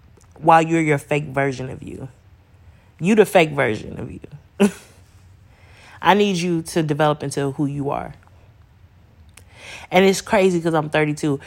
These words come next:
I'ma tell, well, I'm about to turn thirty-two. I'm a, I'm a, I'm a live in thirty-one for a little bit. I ain't gonna rush time. <laughs> You know what I'm saying? Like, I thirty-one, I turn to thirty-two in two months, okay?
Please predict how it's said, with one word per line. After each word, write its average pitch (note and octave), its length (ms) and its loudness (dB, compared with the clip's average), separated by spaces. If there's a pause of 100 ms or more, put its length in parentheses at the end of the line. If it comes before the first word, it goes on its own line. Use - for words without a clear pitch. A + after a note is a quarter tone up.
(400)
I'ma A#3+ 180 4
tell, A3 260 2
well, F3 240 8
I'm E3+ 120 2
about E3 160 2
to - 100 -16
turn D3 180 -4
thirty-two. D3 340 -8
I'm C3+ 140 -2
a, D3 60 0
I'm D3 260 -2
a, D3 120 -2
I'm D3+ 200 -2
a D3 60 0
live D3 420 2
in C#3 140 -2
thirty-one C#3+ 420 -2
for C3 140 -6
a C3+ 40 -2
little C#3 180 -4
bit. C#3 200 -6
I C#3+ 140 0
ain't C#3+ 100 -4
gonna C#3 120 -2
rush C#3+ 260 -2
time. - 520 -4
<laughs> - 40 -20
You G#3+ 300 8
know B3 60 8
what C4 40 6
I'm B3 60 0
saying? G#3 420 0
Like, F3 160 2
I F3+ 320 4
thirty-one, G#3+ 580 2
I G3+ 200 4
turn G#3+ 220 0
to G3 80 -4
thirty-two F#3+ 600 -2 (400)
in F3 160 -4
two G3 220 -2
months, C#3+ 520 -2
okay? G#3 680 2